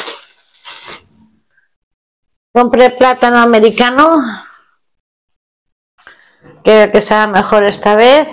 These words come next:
a un euro cuarenta y cinco, a ochocientos quince gramos, a un euro dieciocho. De-, creo que es de Costa Rica, sí, Costa Rica. Es bueno el de Costa Rica.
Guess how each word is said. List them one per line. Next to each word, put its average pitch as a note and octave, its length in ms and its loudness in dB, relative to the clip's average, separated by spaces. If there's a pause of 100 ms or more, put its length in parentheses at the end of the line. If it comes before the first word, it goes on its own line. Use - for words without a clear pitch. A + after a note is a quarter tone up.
(120)
a G#3 140 2
un A#3+ 100 4
euro A#3+ 240 6
cuarenta A3+ 400 2
y G#3 160 4
cinco, G#3+ 480 -2 (420)
a - 100 0
ochocientos A#3 580 0
quince A#3+ 380 2
gramos, C#4+ 720 -2 (220)
a G#3+ 80 0
un A#3+ 140 4
euro B3 200 6
dieciocho. - 600 -4 (1900)
De-, G3+ 340 -2 (3000)
creo A3 280 2
que F3 420 4
es F3 80 -2
de F#3+ 100 0
Costa F3 360 -2
Rica, E3+ 320 0
sí, - 180 -4 (400)
Costa - 320 -10
Rica. - 480 -4 (420)
Es F3+ 160 0
bueno E3 300 0
el D3 100 -2
de D3+ 100 2
Costa D3 340 -2
Rica. D#3 380 -4